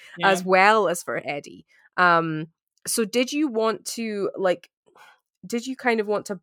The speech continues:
Speaker 2: balance it, or did you think, obviously this, so this is set in season, at the beginning of season five, and so we've had the shooting,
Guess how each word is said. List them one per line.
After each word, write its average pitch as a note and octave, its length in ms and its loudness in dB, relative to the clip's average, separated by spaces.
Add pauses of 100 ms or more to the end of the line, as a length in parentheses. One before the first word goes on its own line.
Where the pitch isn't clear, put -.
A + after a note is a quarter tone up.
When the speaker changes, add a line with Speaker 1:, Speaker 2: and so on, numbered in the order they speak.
Speaker 2:
balance G#3 640 2
it, A#3+ 260 0
or G3+ 140 4
did A3 180 -6
you B3 80 -6
think, G#3 200 -2
obviously F#3 280 -4
this, G#3 220 -6 (180)
so - 80 -6
this B3 140 -4
is B3 100 -2
set - 280 2
in E3 320 -2 (280)
season, E3 580 -4 (260)
at F3 80 -4
the F3 60 -4
beginning E3+ 340 2
of D3+ 100 -4
season D#3+ 300 -6
five, - 500 -2 (760)
and E3 300 2
so - 120 -6
we've D#3+ 120 -2
had D#3 320 2
the D#3 80 -8
shooting, D#3 440 -8